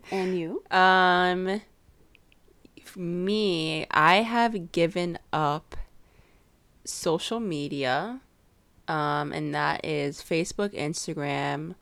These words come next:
Speaker 2: like, Snapchat, TikTok,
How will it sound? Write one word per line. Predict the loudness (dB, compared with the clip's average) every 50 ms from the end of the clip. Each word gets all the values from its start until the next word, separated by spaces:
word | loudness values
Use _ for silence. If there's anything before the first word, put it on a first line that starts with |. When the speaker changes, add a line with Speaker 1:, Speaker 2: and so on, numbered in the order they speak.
| _ _ _ -16
Speaker 2:
like, | -16 -14 -12
Snapchat, | -12 -12 -8 -4 -2 0 0 0 -2 -6 -12 -8 -4 -2 0 0 0 0 0 -2 -4 -4 -6 -8 -12 _ _ _ _ _ _ _ _ _ _ _
TikTok, | -16 -10 -4 -4 -4 -4 -4 -16 -12 -6 -2 -2 0 0 0 -2 -2 -4 -6 -8 -12 -16 -16